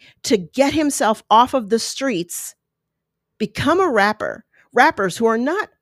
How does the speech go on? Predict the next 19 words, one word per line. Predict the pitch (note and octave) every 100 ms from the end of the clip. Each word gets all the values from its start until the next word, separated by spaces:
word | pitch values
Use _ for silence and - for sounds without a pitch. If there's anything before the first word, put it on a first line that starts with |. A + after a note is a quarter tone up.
| _
fully | - F4+ E4
respected | A#3 A3+ - D4 D#4+ B3 G#3
in | F#3+
our | F3+
society, | - - C4+ D4 F#3 D#3 -
rightly | C3+ D3+ B3+ C#4+ C4
or | A3+
wrongly. | A3 C#4+ G#3+ G#3+
Many | G3+ A3 A#3+
of | A3
them | A#3
are | G3+
just | G3 -
talking | C4 A3
about | G#3 F3+ D#3+
bitches | A3 A3 A#3 F#3+
and | F3
hoes, | G3+ A#3+ E3 E3+
right? | F3 A#3+ D#4+